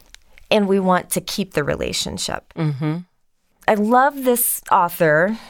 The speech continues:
Speaker 1: researcher, and speaker, Brené Brown.
Speaker 2: Oh, yeah.
Speaker 1: I s-, got to see her speak four years ago
Speaker 2: Oh,
Speaker 1: here in Boulder.
Speaker 2: wow.
Speaker 1: And she talked about this concept of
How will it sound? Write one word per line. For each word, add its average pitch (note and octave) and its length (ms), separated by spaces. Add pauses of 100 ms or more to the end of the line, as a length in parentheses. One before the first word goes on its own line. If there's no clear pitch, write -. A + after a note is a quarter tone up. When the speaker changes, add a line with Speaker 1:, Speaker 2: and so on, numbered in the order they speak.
Speaker 1:
researcher, F3 840 (340)
and D#3+ 220
speaker, G3+ 580
Brené G#3+ 360
Brown. E3+ 460
Speaker 2:
Oh, C3 160
yeah. C#3 280 (520)
Speaker 1:
I A3 140
s-, - 240
got A#3+ 220
to A3 60
see A3 160
her F#3+ 140
speak - 640 (100)
four - 340
years A3+ 380
ago D3+ 320
Speaker 2:
Oh, - 100
Speaker 1:
here A3 160
in B3+ 140
Boulder. E3 580
Speaker 2:
wow. C3+ 340 (200)
Speaker 1:
And G#3 400
she E4 240
talked E4 320
about A#3 300
this G3 160
concept G#3+ 640
of D#3 400